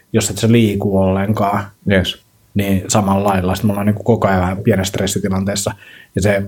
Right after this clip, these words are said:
Speaker 1: tai ulkoinenkin stressi niinku se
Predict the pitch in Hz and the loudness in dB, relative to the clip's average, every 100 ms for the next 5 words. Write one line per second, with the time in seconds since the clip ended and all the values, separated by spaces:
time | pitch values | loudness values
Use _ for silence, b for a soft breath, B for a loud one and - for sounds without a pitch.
0 | - - - - 175 - 104 143 101 - | -8 -10 -6 -4 -4 0 2 2 2 2
1 | 131 113 113 107 104 - 113 - 107 104 | 4 4 2 2 0 2 2 2 0 0
2 | 104 104 | -2 -6